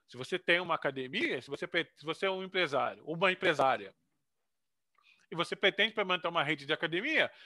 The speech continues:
você precisa de, de ter proximidade com a polícia, proximidade com o hospital. E se alguém passar mal? Não é verdade?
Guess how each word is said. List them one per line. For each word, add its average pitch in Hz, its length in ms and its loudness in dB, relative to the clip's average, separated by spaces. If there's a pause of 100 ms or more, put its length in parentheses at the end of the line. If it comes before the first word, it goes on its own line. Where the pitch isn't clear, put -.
(160)
você - 200 0
precisa 208 300 2
de, 202 240 2
de 160 160 -8
ter 180 160 4
proximidade 220 560 4
com 151 60 0
a 135 60 0
polícia, 214 600 0
proximidade 156 460 2
com - 60 -8
o - 20 -6
hospital. 185 340 0
E 302 60 -10
se - 60 4
alguém 427 200 6
passar 415 240 2
mal? 160 340 0 (600)
Não 147 80 -4
é - 20 -4
verdade? 143 560 2